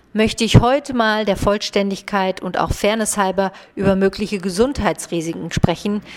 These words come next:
die sich aus einer glutenfreien Ernährung ergeben können oder unter glutenfrei lebenden Personen,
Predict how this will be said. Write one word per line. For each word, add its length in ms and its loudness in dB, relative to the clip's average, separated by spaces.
die 80 0
sich 300 -2
aus 280 2
einer 320 0
glutenfreien 720 -2
Ernährung 440 0
ergeben 460 -2
können 360 0
oder 480 2
unter 380 0
glutenfrei 600 -2
lebenden 580 -2
Personen, 600 -2